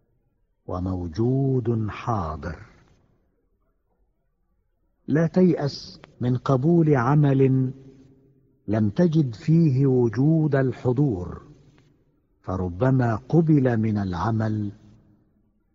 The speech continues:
ما لم تدرك ثمرته عاجلا. لا تزكين واردا لا تعلم ثمرته،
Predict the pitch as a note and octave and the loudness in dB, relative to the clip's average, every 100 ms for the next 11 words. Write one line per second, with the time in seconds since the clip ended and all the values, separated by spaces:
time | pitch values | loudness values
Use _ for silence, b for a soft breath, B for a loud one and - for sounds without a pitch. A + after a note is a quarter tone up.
0 | _ - G2 G#2 G#2+ G2+ G2 F2+ D#2+ - | _ -8 -4 -2 -2 -2 -2 -4 -6 -2
1 | D3+ C3 B2 B2+ B2+ - - - _ _ | -2 0 0 0 -2 -6 -20 -20 _ _
2 | - G2+ E2+ E2+ E2 A#2+ - A#2 G2 A2+ | -10 -6 -6 -6 -6 -6 -6 -8 -6 -6
3 | A#2 A#2+ - - _ F2+ E2+ A2 A#2+ A#2 | -8 -10 -16 -20 _ -10 -6 -4 -4 -4
4 | A#2+ G2+ D#2 D2+ - - _ _ _ _ | -4 -6 -6 -12 -16 -20 _ _ _ _
5 | _ _ _ _ _ _ _ _ _ _ | _ _ _ _ _ _ _ _ _ _
6 | _ _ _ _ _ _ _ _ _ _ | _ _ _ _ _ _ _ _ _ _
7 | _ _ _ _ _ _ _ _ _ _ | _ _ _ _ _ _ _ _ _ _
8 | F2+ G2 G#2+ - G#2 A2+ G2+ - A#2 G#2+ | -4 -2 -2 -2 -4 -4 -6 -6 -2 0
9 | C3 D3+ C#3 C3 A#2 A2 B2+ C#3+ C#3 C#3 | 4 4 4 2 0 0 0 2 2 0
10 | C3 C3 C3 C3+ - - - - _ - | 0 0 0 -2 -6 -18 -20 -20 _ -8
11 | G2+ F#2+ F2+ E2+ - C3 B2+ A#2 A#2 A2+ | -4 -2 -4 -4 -2 -2 0 -2 0 0
12 | G#2+ F#2+ G2+ F2 F#2 A#2 - G2 | -2 -4 -6 -4 -2 -2 -4 -8